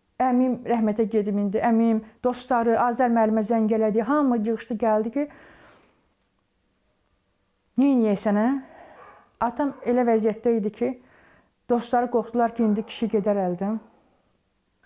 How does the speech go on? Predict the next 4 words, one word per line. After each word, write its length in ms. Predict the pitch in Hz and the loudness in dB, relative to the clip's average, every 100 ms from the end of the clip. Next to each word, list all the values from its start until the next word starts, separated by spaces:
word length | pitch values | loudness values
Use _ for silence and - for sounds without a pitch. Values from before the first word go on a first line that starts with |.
| - 226 | -8 -4
Sonra, 280 | 311 320 233 - | 0 0 -2 -4
e, 120 | - 226 214 208 262 | 0 2 2 0 0
dostları, 540 | 254 - 240 220 220 - | -2 -2 0 2 2 2
əmim 460 | 220 220 240 254 | 2 2 2 -2